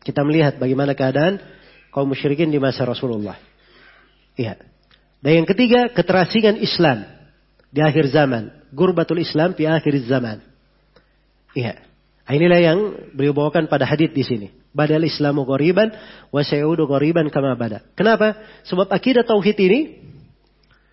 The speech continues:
padahal jelas ya, dengan keterangan yang sudah kita kaji, sudah kita bahas, dengan uraian dalil-dalil dari Al-Quran dan Sunnah, suatu hal yang sangat meyakinkan,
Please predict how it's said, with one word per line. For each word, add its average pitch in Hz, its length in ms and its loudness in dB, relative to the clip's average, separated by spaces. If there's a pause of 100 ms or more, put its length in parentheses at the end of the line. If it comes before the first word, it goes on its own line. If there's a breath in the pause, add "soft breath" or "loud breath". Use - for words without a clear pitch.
(200)
padahal 190 320 4
jelas 220 320 6
ya, 262 240 4 (560)
dengan 139 240 0
keterangan 165 480 0
yang 156 160 2
sudah 147 240 -4
kita 143 240 -4
kaji, 156 560 -2
sudah 123 240 -8
kita 131 160 -6
bahas, 147 400 0 (880 soft breath)
dengan 135 320 -6
uraian 156 320 2
dalil-dalil 151 480 4
dari 147 160 2
Al-Quran 156 400 0
dan 147 160 0
Sunnah, 160 460 -2 (640 soft breath)
suatu 185 320 2
hal 202 160 6
yang 202 240 4
sangat 190 480 -2
meyakinkan, 185 960 2